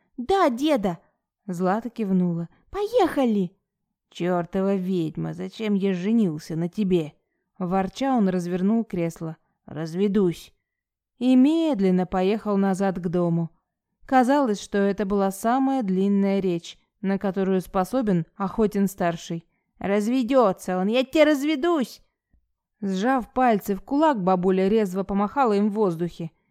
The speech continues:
«Оттяпаю всё имущество в суде, посмотрим потом, как запоёшь». Соня взглянула на Яра, он с улыбкой пожал плечами. Наклонившись, прошептал ей на ушко: «Если старость, то только такая». Такая?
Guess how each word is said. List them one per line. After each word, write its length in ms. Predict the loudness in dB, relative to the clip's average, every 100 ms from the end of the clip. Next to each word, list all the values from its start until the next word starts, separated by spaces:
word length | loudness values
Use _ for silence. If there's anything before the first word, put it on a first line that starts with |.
| _
«Оттяпаю 760 | -6 -6 _ 0 0 2 -2 -4
всё 240 | -2 0
имущество 520 | 2 2 0 -2 -6
в 40 | -6
суде, 340 | -4 -2 -2
посмотрим 640 | -2 -4 0 0 0 -2 -6
потом, 240 | -4 -4
как 160 | -4 -4
запоёшь». 680 | -4 -2 -4 -6 -10 -18 _ _ _ _ _ _
Соня 420 | -2 2 2 2
взглянула 600 | 0 0 2 4 2 2
на 140 | 0
Яра, 360 | 0 0 0 0
он 180 | 0 0
с 100 | -2
улыбкой 420 | -2 -2 -4 -8
пожал 380 | -4 -2 -2 -2
плечами. 640 | -4 -6 -4 -4 -2 -4 _ _ _ _ _ 0
Наклонившись, 840 | 4 4 4 2 4 0 -4 -8
прошептал 580 | -6 -6 -4 -6 -2 -2
ей 220 | 0 0
на 160 | 2 2
ушко: 420 | 0 -4 -10 -12 _ _ _ _ _ -10
«Если 440 | -2 -2 -2 -4
старость, 460 | -2 0 0 -2 -6
то 100 | -4
только 300 | -4 -4 -6
такая». 560 | -8 -4 -2 -2 -4 _ _ _ _ _ -8
Такая? 640 | -6 -6 -6 -4 -2 -4